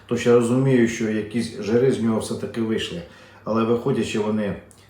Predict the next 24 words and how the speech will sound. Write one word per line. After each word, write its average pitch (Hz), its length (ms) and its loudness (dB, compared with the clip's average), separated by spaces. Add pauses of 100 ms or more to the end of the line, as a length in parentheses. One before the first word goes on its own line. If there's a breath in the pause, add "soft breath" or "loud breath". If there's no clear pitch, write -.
(100)
пропитали 107 680 0 (300)
повністю 110 420 -2
м'ясо, 120 560 -2 (300)
тому 104 380 -6 (1040 loud breath)
все 120 200 0
класно. - 480 -4
По 127 80 -4
приготуванню, 139 540 2
друзі, 120 300 2
просто 131 420 0
немає, 127 680 4
ну, 107 100 -4
немає 113 480 2
слів 123 400 2
у - 20 6
мене. 123 360 2 (400 loud breath)
Все - 140 -2
дуже-дуже 127 680 2
класно. 98 520 0 (680 loud breath)
Класно 127 300 4
все 120 140 0
в 117 80 4
мене 120 220 0
вийшло. 131 560 2